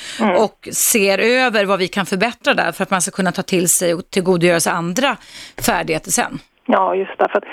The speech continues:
Speaker 1: e-, egentligen när jag säger virrigheter kring mig
Speaker 2: Mm.
Speaker 1: själv, egentligen, egentligen är det faktiskt massor med omständigheter runt mig
Speaker 2: Mm.
Speaker 1: själv som jag tycker, jag har någon annan inringare idag som sa,
Speaker 2: Mm.
Speaker 1: "Är det här verkligen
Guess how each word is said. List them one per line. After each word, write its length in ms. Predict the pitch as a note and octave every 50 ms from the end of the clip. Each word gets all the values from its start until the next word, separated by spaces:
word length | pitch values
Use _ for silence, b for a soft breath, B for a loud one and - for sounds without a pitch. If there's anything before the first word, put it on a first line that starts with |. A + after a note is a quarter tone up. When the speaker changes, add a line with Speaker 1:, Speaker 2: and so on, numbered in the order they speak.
| B B B B B
Speaker 1:
e-, 140 | - G3+ -
egentligen 380 | A3+ G3+ G3+ G3+ G#3 - A3 G#3+
när 60 | A3+
jag 100 | A3+ G#3+
säger 280 | - - F#3 E3 F3+ F3+
virrigheter 580 | F3+ G3 G3 F#3+ E3+ D#3+ F3 F3 - - - -
kring 260 | - - F3 F3+ F#3+
mig 80 | G3+
Speaker 2:
Mm. 120 | F#3+ F#3 F#3
Speaker 1:
själv, 140 | G#3 G#3 -
egentligen, 440 | G3 F#3+ F#3 F#3+ - G#3+ G3+ -
egentligen 520 | G3 G3 F#3 - - F#3+ F#3 - A#3+ G3 F3+
är 40 | D#3
det 60 | E3+
faktiskt 240 | - - D#3+ - -
massor 260 | E3 D#3+ - - F3
med 80 | F3 F3
omständigheter 800 | - G#3+ G#3+ G3+ - - - - D#3 E3+ E3 F3 F#3+ G3 - -
runt 140 | G3+ F#3+ -
mig 100 | G#3 G3
Speaker 2:
Mm. 100 | F#3+ F#3
Speaker 1:
själv 100 | G3 G#3+
som 120 | - F#3+ F3+
jag 120 | F3 F3
tycker, 600 | - - - - - F#3 F3+ - - - - - -
jag 80 | F#3+ F3
har 100 | F#3+ F#3+
någon 200 | F#3+ F#3+ F#3+ F#3+
annan 360 | F3+ E3+ F3 F#3+ G3+ G#3 G#3+
inringare 420 | G#3+ G3 F3+ E3+ E3 E3+ E3+ E3+
idag 200 | E3 E3+ E3+ E3+
som 100 | - F3+
sa, 140 | F#3 F#3+ F3
Speaker 2:
Mm. 140 | E3+ E3+ E3+
Speaker 1:
"Är 60 | F3
det 60 | G3+
här 160 | F#3+ - F#3+
verkligen 360 | G3+ G3+ F#3+ - - F3+ E3+